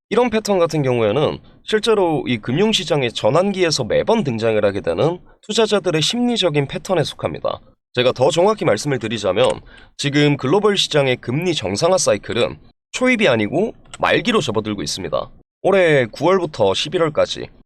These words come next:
이미 두 차례 금리 인하를 단행을 한 상황이고요. 이번 십이월에도 금리 인하할 가능성이 구십 퍼센트,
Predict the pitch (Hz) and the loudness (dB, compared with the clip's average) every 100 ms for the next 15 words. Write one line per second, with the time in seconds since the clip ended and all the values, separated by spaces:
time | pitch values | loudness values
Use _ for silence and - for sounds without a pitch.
0 | _ - 165 175 123 - 180 170 135 120 | _ -4 -2 -2 -2 0 2 2 0 -2
1 | 135 110 113 104 101 95 113 120 107 139 | 0 2 2 2 0 -2 0 0 0 -2
2 | 135 175 185 156 76 58 - - - _ | -4 -2 0 -2 -2 -4 -6 -14 -20 _
3 | - 147 165 165 190 180 147 139 185 214 | -2 0 0 0 2 2 2 2 2 2
4 | 220 - - 143 180 185 170 139 123 110 | -2 -18 -8 -4 0 2 4 4 2 0
5 | 117 117 107 - 160 - 143 101 - | -2 -6 -6 -2 -2 -2 -6 -6 -8